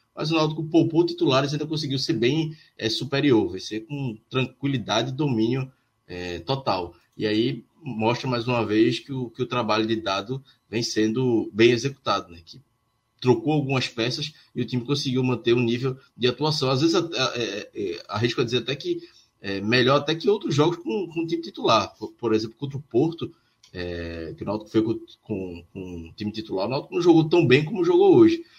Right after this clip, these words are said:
E aí pesa muito a questão física, né? É, que Dado vem batendo nessa tecla.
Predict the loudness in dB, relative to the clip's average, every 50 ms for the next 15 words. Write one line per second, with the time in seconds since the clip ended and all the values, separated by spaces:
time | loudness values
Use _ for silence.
0 | _ 0 2 4 6 6 6 4 2 0 0 2 2 2 2 2 0 0 0 -2
1 | -2 -2 -2 -2 -2 -4 -6 -4 -2 0 0 0 -2 -4 -8 -8 -10 -12 -14 _
2 | _ _ _ _ -12 -8 -6 -6 -6 -4 -4 -4 0 2 2 2 4 4 2 2
3 | 2 0 -2 -4 -4 -4 -4 -4 -6 -6 -8 -8 -8 -10 -10